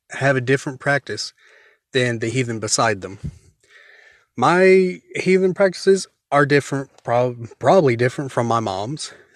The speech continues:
and they're different from, uh,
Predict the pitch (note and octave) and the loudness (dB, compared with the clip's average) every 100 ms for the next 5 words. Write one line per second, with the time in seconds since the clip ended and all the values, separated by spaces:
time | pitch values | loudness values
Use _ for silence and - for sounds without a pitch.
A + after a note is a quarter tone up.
0 | _ _ _ C#3 C#3+ C#3 C#3 C#3+ C#3+ C3+ | _ _ _ 0 2 2 2 0 -6 -2
1 | C#3+ - C3 B2+ C3 _ - A#2+ A#2 A#2 | -2 -2 -6 -6 -12 _ -4 -4 -4 -8
2 | _ _ - - - _ _ _ B2 A#2+ | _ _ -20 -20 -20 _ _ _ 0 2
3 | A2+ A2 | 0 -2